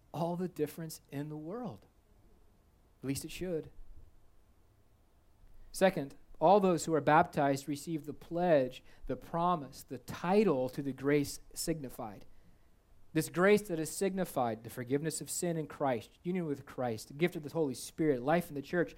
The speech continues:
these are all benefits made available to be received by faith. And so baptism, we use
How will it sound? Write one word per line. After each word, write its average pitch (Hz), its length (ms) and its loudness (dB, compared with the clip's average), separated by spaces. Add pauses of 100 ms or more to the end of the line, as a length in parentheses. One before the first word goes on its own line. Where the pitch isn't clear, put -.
(220)
these 170 160 2
are 185 80 2
all 175 60 8
benefits 170 560 2
made 156 160 6
available 160 640 6
to 170 120 -4
be 170 80 6
received 147 560 2 (300)
by 151 400 8
faith. 180 640 -4 (1040)
And 165 80 2
so 202 140 2
baptism, 160 760 8 (200)
we 202 160 4
use 202 400 2